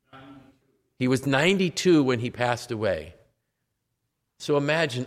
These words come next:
all of those years walking with the Lord, he knew what verse seven meant.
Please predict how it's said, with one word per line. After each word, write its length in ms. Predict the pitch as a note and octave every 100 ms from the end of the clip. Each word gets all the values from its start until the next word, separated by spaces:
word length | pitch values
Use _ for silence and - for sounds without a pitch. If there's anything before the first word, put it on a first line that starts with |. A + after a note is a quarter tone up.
| -
all 280 | F3 A3+ A3+
of 120 | F3
those 320 | G3 G3 F3
years 560 | E3 C#3 F#2 E2 - - _ _ _ _ _ _ -
walking 540 | C3 C3+ D#3 - C#3+
with 180 | C3+ C3
the 80 | B2+
Lord, 460 | A#2+ A2+ F2 E2 - - _ _ _ _
he 220 | - D3 C#3
knew 180 | C3+
what 160 | A2+ F#2+
verse 220 | F#2+ F#2+
seven 360 | - F#2 E2 E2+
meant. 360 | D#2 D#2+ -